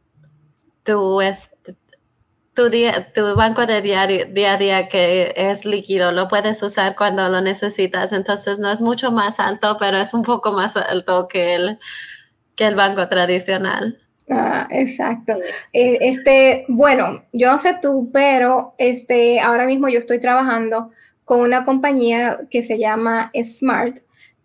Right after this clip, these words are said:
Speaker 2: que es, esta compañía, pues, eh, ofrece hasta un ocho por ciento de interés compuesto. Yo no sé tú, eh, Jen, pero tú has escuchado de compañías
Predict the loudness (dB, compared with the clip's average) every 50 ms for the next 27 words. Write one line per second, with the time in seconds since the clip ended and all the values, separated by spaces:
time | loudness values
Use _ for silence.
0 | _ 2 4 4 4 4 4 2 0 -2 -4 -8 -6 -4 -4 -2 0 -2 -2 0
1 | 0 0 0 0 0 2 0 2 2 2 0 0 0 0 0 2 2 2 2 2
2 | 0 -2 -4 -4 -2 0 2 2 2 2 0 -2 -4 -2 0 -2 0 0 0 0
3 | 0 0 0 0 -2 -4 -4 -4 -4 -2 -2 0 0 0 0 0 2 0 -2 -2
4 | -2 -2 -4 -2 -2 -4 -4 -2 -2 -2 -2 -2 -4 -4 -4 -4 -2 0 0 0
5 | 2 2 0 2 2 2 2 2 0 0 -2 -2 -2 -2 -2 0 0 0 0 0
6 | -4 -6 -6 -6 -6 -8 _ _ _ _ _ _ _ _ _ 0 2 4 4 4
7 | 2 2 0 0 0 0 0 2 2 2 2 2 0 0 2 2 4 4 2 2
8 | 0 0 0 0 0 0 0 0 0 0 0 0 0 0 0 0 -2 -2 -2 -4
9 | -4 0 0 2 2 4 2 2 0 -2 -2 -2 -2 0 0 0 -2 -4 -6 -4
10 | -4 -4 -2 -2 -2 0 0 -2 -2 0 -2 -2 -4 -6 -10